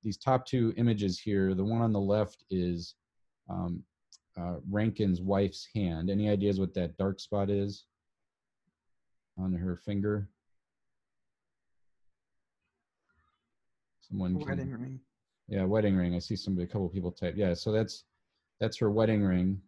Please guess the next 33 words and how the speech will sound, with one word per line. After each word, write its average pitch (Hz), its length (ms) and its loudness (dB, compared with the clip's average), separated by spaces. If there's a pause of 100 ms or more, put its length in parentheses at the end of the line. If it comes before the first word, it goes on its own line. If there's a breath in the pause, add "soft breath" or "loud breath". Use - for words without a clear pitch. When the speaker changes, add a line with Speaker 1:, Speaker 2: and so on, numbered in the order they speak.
(120)
Speaker 1:
Um, 92 340 0
so 98 140 -4
this 104 220 0
is 101 100 -6
thought 107 220 2
to - 40 -16
be 110 80 -2
the 92 120 0
first 104 340 -2
radiograph 95 600 2 (100)
ever 87 180 -4
taken. 87 500 -6 (460)
And 110 80 2
then 113 80 4
on 113 80 4
the 104 60 2
right, 120 340 6
this 120 200 -2
is 110 140 -4
from 95 240 2
Becquerel's 98 800 2 (120)
lab 107 260 2
notebook. 90 520 0
What 95 100 -4
he 98 80 0
did 107 180 2
was 101 120 0
he 92 80 0
put - 260 -6
two 123 160 -4
pieces 101 480 -4
of 92 120 0
uranium 95 720 0